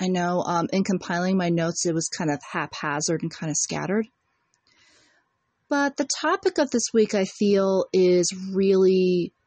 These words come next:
very pertinent to me because I've not only have been accused of this, but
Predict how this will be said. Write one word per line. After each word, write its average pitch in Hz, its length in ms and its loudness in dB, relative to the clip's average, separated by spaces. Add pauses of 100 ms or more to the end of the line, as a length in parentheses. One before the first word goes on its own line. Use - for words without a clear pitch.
(120)
very 226 240 2
pertinent 196 640 -2
to 208 80 2
me 190 260 2
because 185 520 -2
I've 196 280 -4
not 196 260 0
only 180 540 0
have 185 120 -8
been 170 140 -2
accused 302 580 0
of 339 120 -2
this, 349 380 2
but 220 160 -2